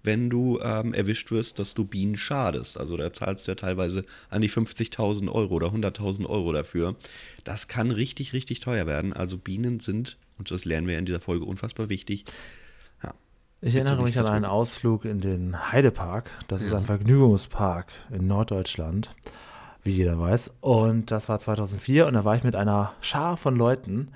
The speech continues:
Speaker 2: und einer wurde dann von einer, war es eine Biene, wahrscheinlich eher eine Wespe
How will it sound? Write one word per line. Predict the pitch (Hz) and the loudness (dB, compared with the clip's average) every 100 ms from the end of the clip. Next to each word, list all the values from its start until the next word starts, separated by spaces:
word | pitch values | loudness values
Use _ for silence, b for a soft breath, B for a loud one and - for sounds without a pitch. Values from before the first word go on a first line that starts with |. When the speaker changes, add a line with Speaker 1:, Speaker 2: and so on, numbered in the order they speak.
| B B | B B
Speaker 2:
und | 123 | -6
einer | - 147 160 | -2 -2 -2
wurde | 143 135 | -2 0
dann | 123 127 | 0 0
von | 123 117 | 2 0
einer, | 110 117 110 107 104 | 2 4 4 2 -2
war | 98 104 | -6 -4
es | 120 | 0
eine | 104 | 0
Biene, | 110 127 | 4 4
wahrscheinlich | 101 - 104 107 - | 4 0 0 0 0
eher | 87 | -2
eine | 92 85 | -2 -2
Wespe | 90 - - 73 67 | -4 -4 -6 -6 -6